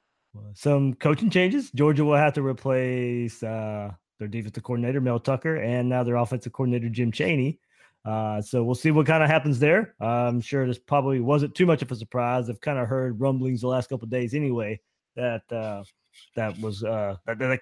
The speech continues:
that, that could happen. Uh, I know some Georgia fans, and there's a lot, I have a lot of Georgia friends, uh, not entirely too impressed with Chaney, but, uh, I don't think they wanted to see him go, but, uh, maybe improve a little bit. So there we go.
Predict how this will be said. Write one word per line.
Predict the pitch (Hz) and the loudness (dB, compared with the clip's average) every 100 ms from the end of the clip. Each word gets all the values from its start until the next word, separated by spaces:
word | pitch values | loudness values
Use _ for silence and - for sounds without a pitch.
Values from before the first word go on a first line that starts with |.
| - | -2
that, | 143 | 0
that | 135 131 | 0 2
could | 151 | 2
happen. | 117 131 - 127 139 _ _ _ | 4 2 2 0 -2 _ _ _
Uh, | 113 117 117 110 113 - | 0 2 2 -2 -10 -6
I | 135 | 0
know | 151 | 2
some | - 165 | 4 4
Georgia | 143 151 135 | 4 4 4
fans, | 143 143 143 | 2 4 4
and | 131 120 | 2 2
there's | 120 104 | 0 -2
a | - | -4
lot, | 113 113 117 | -2 0 0
I | 113 | -2
have | 117 | -2
a | |
lot | 117 | -2
of | 113 | -2
Georgia | 117 110 | -4 -6
friends, | - 131 117 135 - _ - | -4 -2 -2 -4 -8 _ -8
uh, | 107 107 104 101 104 _ | -4 -2 -4 -6 -10 _
not | 120 165 - _ _ _ | 0 0 -2 _ _ _
entirely | 147 143 - 208 165 123 | 0 0 2 2 4 2
too | - 208 | 4 4
impressed | 135 - 110 101 110 | 4 2 -2 -4 -6
with | 101 | -6
Chaney, | - 101 101 | -4 -4 -4
but, | 110 110 104 _ _ _ _ - | -4 -4 -6 _ _ _ _ -8
uh, | 107 107 101 | -6 -4 -6
I | 101 - 139 | -10 -4 0
don't | 143 | 2
think | 151 | 2
they | 135 | 2
wanted | 131 143 120 | 4 4 2
to | |
see | 113 131 | 2 0
him | 110 107 | 2 2
go, | 135 104 | 2 2
but, | 90 95 101 | -4 -6 -6
uh, | 95 92 92 98 | -6 -6 -8 -6
maybe | 113 107 90 | -4 -4 -6
improve | 104 127 120 | -4 -2 0
a | 107 | 0
little | 104 | 0
bit. | 98 101 | -2 -2
So | 165 | 2
there | 208 | 4
we | 151 | 4
go. | 110 | 2